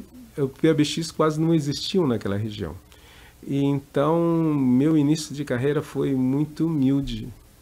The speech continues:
Eu não entendia, eu ficava revoltado no, no começo, como eu fiz, tô, é, tô fazendo,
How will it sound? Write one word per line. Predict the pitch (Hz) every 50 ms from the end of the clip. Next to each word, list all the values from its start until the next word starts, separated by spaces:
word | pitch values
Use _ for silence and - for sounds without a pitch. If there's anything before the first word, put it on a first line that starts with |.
| - - -
Eu | - 113 113
não | 117 123 143 156
entendia, | 160 160 160 151 143 139 127 113 120 156 170 160
eu | 147
ficava | 151 - - - 117 113 110
revoltado | 104 120 107 110 107 107 - 113 135 135 120
no, | 110 104 101
no | 101 - 110 107 101
começo, | 104 - 107 104 117 131 131 - - -
como | - 151 170 175 151 127
eu | 120
fiz, | 110 - 147 143 135 139 135 127 - - - - - - - -
tô, | - 139 139 139 131 - 123
é, | 123 117 110 104
tô | - - - 147
fazendo, | 143 - 135 123 113 131 131 131 131 120 120 120 120 113 -